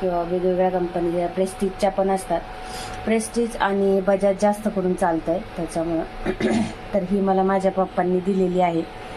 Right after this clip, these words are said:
की त्यांना पंप, अं, पाहू शकता इथं एच पी हिंदुस्थान पेट्रोलियम, म्हणजे तिथे त्यांचे पहिल्यांदा जिथं अशा जे लोक, अं,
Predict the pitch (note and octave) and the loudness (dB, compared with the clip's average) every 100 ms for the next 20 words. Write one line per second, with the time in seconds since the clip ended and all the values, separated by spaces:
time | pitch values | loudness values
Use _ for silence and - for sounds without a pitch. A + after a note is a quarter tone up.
0 | - - F#3+ G#3 G3+ G3+ G3 F#3+ F#3+ G3+ | -8 -6 0 2 4 4 4 4 4 2
1 | F#3+ F#3 - - G3 F#3+ F#3+ G3 F#3+ F#3+ | 0 -2 -8 -2 0 2 2 0 0 -2
2 | F#3+ F3 - F3+ F#3 F#3 - - G3 F#3 | -2 -4 -4 -2 -2 -2 -4 0 2 2
3 | F#3 - F#3 F3+ F3+ E3 F3 F3 F3+ G3 | 0 -2 -2 -2 -2 -2 -2 -2 -2 -2
4 | F#3 E3+ F#3+ F#3 F#3 F#3 F#3 F3+ - - | -2 -2 -2 0 2 0 0 -2 -6 -12
5 | - - - A3+ A3+ A3 G#3 G#3 G3+ A3 | -12 -12 0 2 6 6 4 4 2 2
6 | A3 G#3 G#3 G3+ G3 G3 G#3+ F#3+ F#3+ G#3 | 4 4 6 4 2 2 4 4 2 0
7 | G3+ G3 G3+ G3 F#3+ F#3+ - - - - | 0 0 2 4 2 0 -6 -12 -12 -8
8 | F#3 F3+ F3 | -4 -2 -2